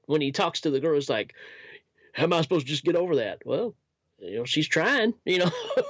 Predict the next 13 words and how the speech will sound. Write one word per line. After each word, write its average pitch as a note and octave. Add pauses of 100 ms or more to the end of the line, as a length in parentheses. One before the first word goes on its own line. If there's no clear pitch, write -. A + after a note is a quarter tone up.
(100)
<laughs> -
And, F3+
uh, E3 (500)
you F3+
know, E3
so D#3
he's F3
emotionally D#3
distraught. B2+ (640)
And B2+
he C3
gets D#3
mugged. C3+